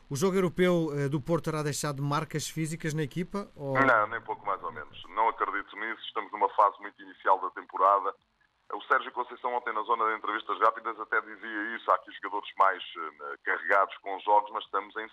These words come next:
Speaker 2: setembro, que diabo! E, portanto, se em setembro a equipa está cansada, o que, eh, virão os jogadores ou mostrarão os jogadores lá para maio, né, lá para março, né, ou abril.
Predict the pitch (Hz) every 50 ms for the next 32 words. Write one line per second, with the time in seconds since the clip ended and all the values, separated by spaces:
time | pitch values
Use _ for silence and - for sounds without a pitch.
0 | _ _ _ - 113 110 107 101 92 87 85 - - 95 87 95 101 98 95 92
1 | - - _ _ _ _ _ _ _ - - - - - 113 110 117 117 - -
2 | - 120 117 117 117 - - - 127 117 104 87 92 98 95 90 - 104 95 -
3 | 98 - - 90 90 90 - - 98 - - 107 104 - - 110 107 113 110 110
4 | 113 120 - - - 110 113 110 113 113 110 104 98 90 - _ _ _ _ _
5 | _ 107 104 92 113 110 110 113 117 117 110 101 - 95 104 98 101 110 113 113
6 | 104 104 104 104 104 104 107 - - - 117 107 107 107 110 113 117 117 110 101
7 | - 95 98 - 104 107 104 101 - 107 104 - - 107 104 104 101 101 104 104
8 | 104 104 101 95 87 85 85 85 82 85 90 95 95 - 98 98 98 98 101 104
9 | 104 98 - - _ 104 98 92 87 85 85 85 - - 101 104 107 107 104 101
10 | 101 98 92 85